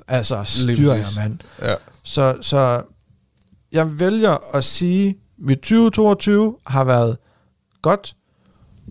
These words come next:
Speaker 1: men hårdt.
Speaker 2: Ja, lige
Speaker 1: Rigtig
Speaker 2: præcis.
Speaker 1: hårdt. Der har været rigtig mange gode ting, men det har satme også været hårdt.
Speaker 2: Ja, det kan jeg sgu godt forstå.
Speaker 1: Øh,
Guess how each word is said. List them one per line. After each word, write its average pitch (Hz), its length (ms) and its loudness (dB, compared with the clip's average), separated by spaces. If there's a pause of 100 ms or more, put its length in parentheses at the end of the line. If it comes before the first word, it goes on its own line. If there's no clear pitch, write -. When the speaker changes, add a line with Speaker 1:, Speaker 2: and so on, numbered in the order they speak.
(500)
Speaker 1:
men 156 160 2
hårdt. 120 420 -2 (140)
Speaker 2:
Ja, 123 80 2
lige 101 80 -2 (120)
Speaker 1:
Rigtig 139 300 -2
Speaker 2:
præcis. 113 160 -4
Speaker 1:
hårdt. 101 460 -4 (140)
Der 123 60 -4
har 123 120 0
været 113 180 -4
rigtig 175 180 0
mange 175 180 0
gode 190 200 2
ting, 165 240 -2
men 123 120 0
det 127 80 -4
har 120 80 -2
satme - 500 -2
også 110 160 -10
været 120 140 -12
hårdt. 107 240 -10 (240)
Speaker 2:
Ja, 131 40 0
det 117 80 0 (520)
kan 139 140 2
jeg 113 200 0
sgu 107 60 0
godt 117 120 -4
forstå. 113 160 -6
Speaker 1:
Øh, - 180 -10